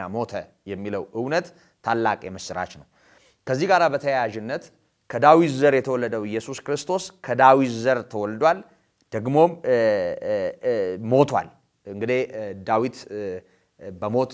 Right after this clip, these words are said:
ይህችን ዓለም ስርዓት፣ እ፣ እንደ፣ እ፣ ተገላገለ ወይም ደግሞ በሞት፣ እ፣ ወደ መቃብር እንደወረደ ይታወቃል። ብዙ የእግዚአብሔር ሰዎች ይህንን ጽዋ፣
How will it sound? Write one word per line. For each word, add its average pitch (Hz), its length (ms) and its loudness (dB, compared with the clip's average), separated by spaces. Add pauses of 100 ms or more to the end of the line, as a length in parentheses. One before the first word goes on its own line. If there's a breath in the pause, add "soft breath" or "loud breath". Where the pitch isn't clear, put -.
ይህችን 113 420 -8
ዓለም 107 260 -4
ስርዓት፣ 101 380 -6 (480 soft breath)
እ፣ 104 100 -8 (340)
እንደ፣ 110 220 -6 (240)
እ፣ 104 140 -10 (160)
ተገላገለ 104 580 -4
ወይም 98 200 -8
ደግሞ 113 220 -4
በሞት፣ 107 420 -2 (520 soft breath)
እ፣ 104 100 -10 (360)
ወደ 98 200 -12
መቃብር 107 360 -2
እንደወረደ 101 460 -6
ይታወቃል። 117 640 -6
ብዙ 101 240 -14
የእግዚአብሔር 98 480 -8
ሰዎች 107 380 -10 (540 soft breath)
ይህንን 107 320 -8
ጽዋ፣ 107 220 -6